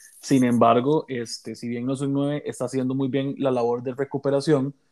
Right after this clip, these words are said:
y la labor de pivoteo, ¿verdad? Que, que en otros partidos no lo hizo, hoy lo hizo muy bien. Entra David Ramírez, ¿verdad? Entonces,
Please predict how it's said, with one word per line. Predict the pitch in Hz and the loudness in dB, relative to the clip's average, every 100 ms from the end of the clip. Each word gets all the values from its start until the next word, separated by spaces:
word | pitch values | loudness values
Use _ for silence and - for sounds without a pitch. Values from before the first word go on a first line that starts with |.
| _ - | _ 2
y | 127 | 4
la | 117 | 4
labor | 117 113 117 | 2 0 0
de | 117 | 0
pivoteo, | 117 127 120 160 147 117 | 2 2 4 4 6 6
¿verdad? | 123 131 | 2 0
Que, | 127 117 107 | -2 -4 -4
que | - | -6
en | 120 | -4
otros | 120 139 | -2 -2
partidos | - 139 147 147 | 2 2 4 4
no | 143 | 4
lo | 147 | 4
hizo, | 147 160 | 2 0
hoy | 123 127 | 0 2
lo | 127 | 0
hizo | 127 127 | 0 -4
muy | 120 | -4
bien. | 120 139 120 - - - _ _ _ | 0 0 -2 -10 -20 -20 _ _ _
Entra | 135 131 139 | 2 4 6
David | 139 127 120 | 8 6 4
Ramírez, | 120 139 127 - | 4 4 4 0
¿verdad? | 120 131 | -4 -2
Entonces, | 131 139 | 0 -2